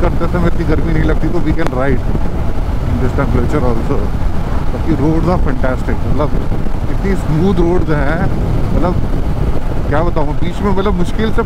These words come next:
पाँच सौ मीटर का पैच ख़राब था, but right from Delhi से लेकर यहाँ तक, the road is too good। और मेरे ख्याल से अगर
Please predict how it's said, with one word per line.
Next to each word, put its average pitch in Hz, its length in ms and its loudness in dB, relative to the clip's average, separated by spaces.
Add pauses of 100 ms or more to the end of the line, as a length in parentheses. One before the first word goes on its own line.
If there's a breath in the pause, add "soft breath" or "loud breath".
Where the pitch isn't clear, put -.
पाँच 175 200 0
सौ 196 60 0
मीटर 202 220 0
का 208 180 0
पैच 165 240 0
ख़राब 156 320 0
था, 147 120 0 (920)
but - 80 0 (120)
right 170 300 0
from 180 120 0 (180)
Delhi 151 340 0 (540)
से - 140 0
लेकर 160 260 0
यहाँ 147 280 0 (120)
तक, 135 240 0
the 143 40 -2 (300)
road 180 320 0
is - 60 -2 (160)
too 180 180 2
good। - 160 0 (1800)
और - 140 2
मेरे 151 200 0
ख्याल 175 240 0
से 185 80 0
अगर 190 160 0